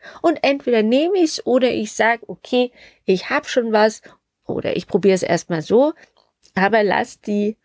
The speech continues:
Dame oder den Herrn einfach mal sprechen und euch erklären. Denn bevor ihr eure Tagescreme drauf macht,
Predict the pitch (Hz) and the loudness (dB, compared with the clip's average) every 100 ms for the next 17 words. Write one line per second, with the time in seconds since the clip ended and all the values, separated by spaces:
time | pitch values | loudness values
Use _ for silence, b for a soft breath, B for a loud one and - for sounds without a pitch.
0 | b b b - - 175 185 185 - 170 | b b b -8 -4 -2 -2 -4 -4 -6
1 | 160 165 165 175 165 175 - - 165 175 | -6 -8 -8 -8 -6 -6 -8 -10 -10 -14
2 | 180 156 156 214 - - 302 - 214 - | -12 -10 -10 -12 -8 -4 -4 -4 -8 -10
3 | _ _ - 185 - 175 175 - 160 - | _ _ -2 0 2 0 0 0 -2 -4
4 | - 165 160 160 180 B B B - 190 | -8 -6 -4 -6 -8 B B B -2 0
5 | 190 202 b b _ _ _ _ _ - | 2 -2 b b _ _ _ _ _ -8
6 | - - 185 196 - 170 170 165 - _ | -8 0 2 2 2 0 0 0 -6 _
7 | - 170 165 156 196 190 196 196 - - | -2 -2 -2 -2 -2 0 0 -4 -6 -8
8 | 156 165 165 175 - 247 311 349 381 440 | -4 -4 -4 -2 0 0 -2 -2 -2 -4
9 | - | -16